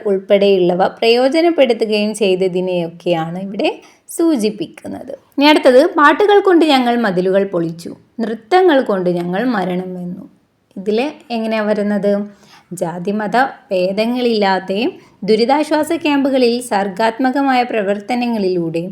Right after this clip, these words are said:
ദുഃഖത്തെയും പ്രതിസന്ധികളെയും മറികടക്കാൻ കഴിയും. ഉറ്റവരെയും ഉടയവരെയും നഷ്ടപ്പെട്ട്, സ്വത്തുവകകൾ നഷ്ടപ്പെട്ട് ദുരിതാശ്വാസ ക്യാമ്പുകളിൽ അഭയം തേടിയവർ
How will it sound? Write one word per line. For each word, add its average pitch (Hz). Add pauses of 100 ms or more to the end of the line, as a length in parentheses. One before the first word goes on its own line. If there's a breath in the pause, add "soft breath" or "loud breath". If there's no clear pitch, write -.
(280 loud breath)
ദുഃഖത്തെയും 262
പ്രതിസന്ധികളെയും 202
മറികടക്കാൻ 196
കഴിയും. 175 (280 soft breath)
ഉറ്റവരെയും 185
ഉടയവരെയും 277
നഷ്ടപ്പെട്ട്, 220
സ്വത്തുവകകൾ 208
നഷ്ടപ്പെട്ട് 185 (560 soft breath)
ദുരിതാശ്വാസ 262
ക്യാമ്പുകളിൽ 269
അഭയം 214
തേടിയവർ 190